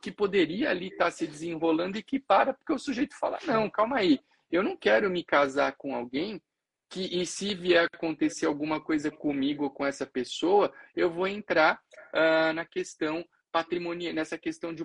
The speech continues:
de, de, de herdar patrimônio que não é meu. Eu não quero." Né? Então, acho que é importante a gente fazer uma redação de um pacto. Não é que você vai chegar lá no meu cartório,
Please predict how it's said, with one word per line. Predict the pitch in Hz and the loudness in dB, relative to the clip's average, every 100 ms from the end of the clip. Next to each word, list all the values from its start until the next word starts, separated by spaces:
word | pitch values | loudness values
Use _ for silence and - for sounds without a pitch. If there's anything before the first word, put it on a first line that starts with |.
| - | -8
de, | 151 151 | -6 -8
de, | 147 151 - 165 | -4 -6 -2 -4
de | 139 151 | 2 4
herdar | 151 139 131 135 190 | 4 2 4 4 4
patrimônio | - 190 - 180 175 190 - | 2 -4 -6 -8 -8 -10 -12
que | 208 | -16
não | 208 | -12
é | 233 | -8
meu. | 165 196 214 _ - | -2 -2 -2 _ -2
Eu | 180 | 0
não | 254 | 0
quero." | 247 - 190 196 - _ _ - - | 2 6 6 6 -4 _ _ -20 -2
Né? | 131 185 - - | 2 2 -2 -14
Então, | 156 123 147 | -8 2 2
acho | 175 - | 2 -4
que | - | -8
é | 180 | -6
importante | 185 - 185 - 131 127 139 - - - - | -6 -4 -4 0 0 2 -4 -10 -14 -10 -4
a | 139 | -2
gente | 151 156 156 | -2 -4 -8
fazer | - 139 127 123 151 | 2 2 2 -2 -6
uma | 202 214 | -4 -8
redação | 180 175 160 151 - 151 143 | -8 -4 -4 -4 -6 -4 -4
de | 131 | -6
um | 123 | -8
pacto. | - 147 185 - 131 - - - | 2 2 2 -4 -8 -8 -18 -6
Não | - - | 0 0
é | 220 | 0
que | - | -4
você | - | -12
vai | 247 254 | -4 -2
chegar | - 220 170 170 | -2 -4 0 2
lá | 165 160 | 2 -2
no | 156 | -4
meu | 156 151 | -4 -2
cartório, | - 135 - 120 123 151 135 | 0 0 0 -2 0 0 -2